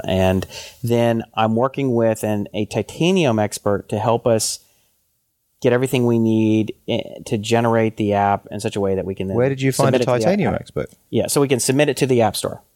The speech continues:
Speaker 1: Okay?
Speaker 2: Okay.
Speaker 1: 'Cause I didn't wanna spend four hours dicking around with that stuff, you know, 'cause it's a pain in the butt. I wanna say, I wanted somebody who's done it, like, three or four times. Um,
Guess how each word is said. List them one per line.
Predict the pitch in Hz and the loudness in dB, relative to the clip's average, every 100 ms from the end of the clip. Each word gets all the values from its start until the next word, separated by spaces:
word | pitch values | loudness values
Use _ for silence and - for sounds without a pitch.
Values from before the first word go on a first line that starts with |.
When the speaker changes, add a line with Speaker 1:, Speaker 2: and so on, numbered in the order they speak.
| _ _ _ _ - | _ _ _ _ -4
Speaker 1:
Okay? | 107 120 _ 160 | -4 -4 _ -14
Speaker 2:
Okay. | 214 151 - _ _ - - | -10 -10 -12 _ _ -20 -6
Speaker 1:
'Cause | 143 | 0
I | 143 | 2
didn't | 156 | 2
wanna | 151 | 0
spend | 139 139 120 | 0 0 0
four | 131 131 | 0 2
hours | 123 117 113 110 - _ _ _ - | 2 2 0 -2 -12 _ _ _ -2
dicking | 120 113 | 0 2
around | 113 110 | 2 2
with | 113 | 2
that | 104 95 | 0 -2
stuff, | - 80 - - | -4 -4 -6 -12
you | 110 107 | -6 -4
know, | 98 | -4
'cause | 101 | -4
it's | 101 | -8
a | - | -6
pain | 107 | -4
in | 98 | -2
the | |
butt. | 98 107 98 | 2 2 2
I | 107 | 0
wanna | 107 | 0
say, | 101 101 | 0 0
I | 113 | 2
wanted | 117 123 | 4 2
somebody | 113 113 104 | 2 0 0
who's | 107 | 0
done | 107 104 | 0 0
it, | 90 | 0
like, | 98 | -6
three | - | -6
or | 92 | -6
four | 92 | -6
times. | - - - - - - - - - | -6 -8 -10 -14 -20 -20 -20 -20 -4
Um, | 123 120 120 110 | 2 2 2 -2